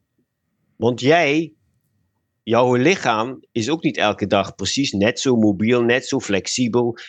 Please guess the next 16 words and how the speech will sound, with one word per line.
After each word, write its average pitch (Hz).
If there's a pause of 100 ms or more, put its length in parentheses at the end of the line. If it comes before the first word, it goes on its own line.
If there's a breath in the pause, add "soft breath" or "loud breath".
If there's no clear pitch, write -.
(180 loud breath)
Net, 127 (360)
dat 185
is 226
ook 240
gewoon, 185
je 135
hebt 185
gewoon 214
pro-, 170
dagen 180
dat 156
je 147
denkt, 143
oh, 139
ik 120
kom 127